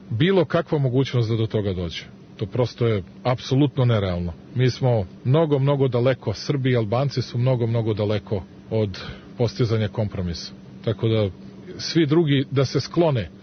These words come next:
a nemojte da zaboravite da svi drugi imaju svoje interese i da svi drugi imaju svoju agendu po našem pitanju, mislim. Iz ugla nekih od njih, pa nisu oni džabe nas bombardovali devedeset devete godine.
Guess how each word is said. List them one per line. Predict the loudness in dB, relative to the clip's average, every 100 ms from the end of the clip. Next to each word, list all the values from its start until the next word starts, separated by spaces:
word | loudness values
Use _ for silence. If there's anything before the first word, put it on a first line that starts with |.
| -4
a | 0
nemojte | 2 2 2
da | 2
zaboravite | 2 4 4 4 2 0
da | 2
svi | 2 2
drugi | 4 4
imaju | 2 2
svoje | 2 2 2
interese | -2 -8 -10 -12 -16 -18 -20 -20 -10 0
i |
da | 0
svi | 2 2
drugi | 4 4
imaju | 4 2
svoju | 4 4 6 4
agendu | 2 0 -2
po | -2 0
našem | 2 0 -2
pitanju, | -2 -2 -2 -4
mislim. | -6 -6 -8 -10 -18 -4
Iz | 0 0 -2 0
ugla | 2 4 4
nekih | 4 2 0 0
od | 0
njih, | 0 0
pa | 0
nisu | 0 0 0
oni | 0 2
džabe | 2 2
nas | 2 2
bombardovali | 2 0 2 2 2 2
devedeset | 2 2 0 0
devete | 0 -2 -2
godine. | -4 -6 -8